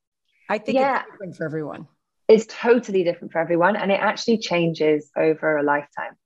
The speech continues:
Speaker 1: Yeah.
Speaker 2: So how much sleep, you know, when we're kids and babies, we, we need a lot of sleep. Um, but as we get older, that, and, you know, illness and health and things can obviously play a part in it. But how much sleep, uh, we, we, we need and get, that varies a lot. And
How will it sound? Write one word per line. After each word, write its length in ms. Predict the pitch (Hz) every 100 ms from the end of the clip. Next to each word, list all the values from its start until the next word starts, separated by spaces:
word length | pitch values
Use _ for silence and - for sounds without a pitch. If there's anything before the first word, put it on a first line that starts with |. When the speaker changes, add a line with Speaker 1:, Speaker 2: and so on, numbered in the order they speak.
| _ _ 320
Speaker 1:
Yeah. 180 | 180 160
Speaker 2:
So 160 | - 165
how 220 | 175 185
much 200 | 185 180
sleep, 220 | - 175 165
you 60 |
know, 140 | 165 151
when 220 | 156 151
we're 100 | 151
kids 300 | - 226 214
and 80 | 180
babies, 460 | 156 170 226 214 -
we, 220 | 147 147 _ 151
we 60 |
need 160 | 147 147
a 40 |
lot 240 | 175 185 -
of 80 |
sleep. 360 | - - 120 - _ _ - - -
Um, 260 | 170 160
but 120 | 160 170
as 140 | 170
we 100 | 175
get 140 | 165 156
older, 420 | 160 185 233 233
that, 300 | 190 165 -
and, 440 | 175 175 160 170 -
you 120 | - 175
know, 140 | 147 -
illness 460 | 175 180 175 -
and 80 | 147 -
health 260 | 165 160 -
and 100 | 156
things 240 | 151 151
can 140 | - 151
obviously 380 | 147 151 156 - _ -
play 160 | 151
a 40 | 147
part 320 | - 143 131
in 60 | 160
it. 180 | 196 - - - -
But 220 | 175 175 -
how 220 | - 202
much 220 | 202 202
sleep, 380 | - 170 170 170 -
uh, 180 | 156 147
we, 220 | - 156 147 _
we, 280 | - 151 147 -
we 140 | - 151
need 420 | 147 160 208 208
and 140 | 156
get, 280 | 151 160 156 - -
that 160 | -
varies 380 | 170 156 151 147
a 40 | 147
lot. 380 | 147 139 - -
And 320 | 151 151 151